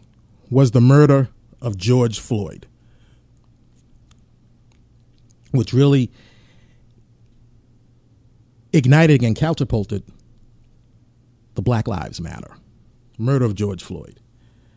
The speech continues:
in Minneapolis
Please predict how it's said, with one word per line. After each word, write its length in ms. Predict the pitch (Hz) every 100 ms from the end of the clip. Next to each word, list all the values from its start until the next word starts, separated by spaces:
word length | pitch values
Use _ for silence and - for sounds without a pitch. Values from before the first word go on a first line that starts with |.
| _ _ _ _ _ _ _ _ _ _ _ _ _ _ - - _ _ _ - _ _
in 140 | - 117
Minneapolis 760 | 123 127 120 110 120 107 -